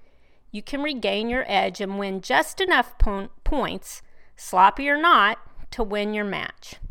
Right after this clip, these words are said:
So those are my best tips for playing tennis in the wind. What kind of weather do you hate playing tennis in?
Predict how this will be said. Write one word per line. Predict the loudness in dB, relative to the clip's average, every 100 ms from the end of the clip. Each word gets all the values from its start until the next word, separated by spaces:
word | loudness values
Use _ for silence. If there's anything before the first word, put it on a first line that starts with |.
| -12 -14 -14 -18 -20 -20 -20 -20 -20 -20 -20 -20 -20 -20 -14
So | 0
those | 0 2
are | 2
my | 2
best | 2 4 4 4 -2
tips | -6 -6 -6
for | -6
playing | -4 -4 -4 -6
tennis | -6 -8 -6
in | -6
the | -4
wind. | -4 -4 -6 -12 -8 -6 -4 -6 -14 -20 _ -20 _
What | -4 -4
kind | 0 0
of | 4
weather | 4 4
do | 0 -4
you | -6 -4 -4 -2
hate | -4 -6
playing | -6 -4 -4
tennis | -4 -4 -4 -6 -8
in? | -10 -12